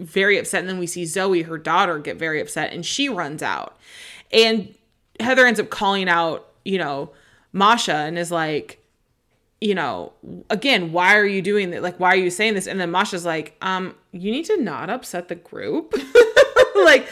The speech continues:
"Please do not upset the group." And, and it en-, this, this episode ends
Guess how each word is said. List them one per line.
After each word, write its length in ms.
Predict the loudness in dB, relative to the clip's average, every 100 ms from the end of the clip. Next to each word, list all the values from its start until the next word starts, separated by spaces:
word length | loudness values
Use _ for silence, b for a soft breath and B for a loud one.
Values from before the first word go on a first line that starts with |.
| B B
"Please 240 | -2 0 0
do 100 | 2
not 160 | 2
upset 380 | 2 -2 -4 -4
the 60 | -8
group." 520 | 0 4 4 2 -4 B B B 2
And, 680 | 6 6 6 2 -2 -4 -8 _ _ _ _ _ _ _
and 380 | 0 4 4 2
it 180 | 4 4
en-, 260 | 4 0 2
this, 280 | 0 0 -4
this 260 | 2 2
episode 500 | 2 -2 -2 -2 -2 0
ends 480 | 0 0 -2 -6